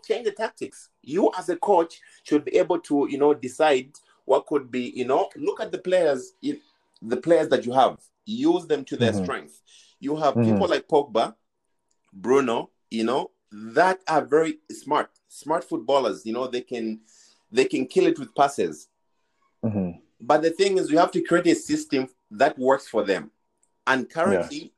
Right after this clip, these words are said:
Speaker 1: we do not have a system which could, you know, work the best, you know, uh, for the players that we have. Look at when,
Speaker 2: Mm-hmm.
Speaker 1: um, for example, when Klopp went to Liverpool, you know, the team was trash.
Speaker 2: Yep.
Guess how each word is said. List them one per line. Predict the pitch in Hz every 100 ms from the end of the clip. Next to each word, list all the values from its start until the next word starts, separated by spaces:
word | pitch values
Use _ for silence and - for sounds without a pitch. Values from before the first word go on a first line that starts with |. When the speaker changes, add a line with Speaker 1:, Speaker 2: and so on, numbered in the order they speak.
| -
Speaker 1:
we | 127 127
do |
not | 127 143 151
have | 139 117 104 _ - _
a | 95
system | - 147 147 131 113
which | - 127 -
could, | - 110 101
you |
know, | 104 135 - -
work | 87 123 127
the | 117
best, | 95 120 - 104
you |
know, | 104
uh, | - 95 92 - _ _ _ _ _ _
for | - 120
the | 110
players | 131 139 127
that | 110 110
we | 104
have. | 92 78 _ _
Look | 139 - 208
at | -
when, | 147 156 156 - _ _ _ _ _ _ -
Speaker 2:
Mm-hmm. |
Speaker 1:
um, | 127 123 123 120 117 107 _ _
for | - 143 131
example, | 113 139 147 104 - _ _ _ _ _ _ _ 123
when | 139 -
Klopp | 170 185 160
went | 156
to | 143 131
Liverpool, | 123 113 95 - _ _ _ _ _ _ _
you | 120
know, | 143
the | 135 123
team | 165 143
was | 113
trash. | - 110 - - _ _ _ _ _ _ _ _ _ -
Speaker 2:
Yep. | 127 143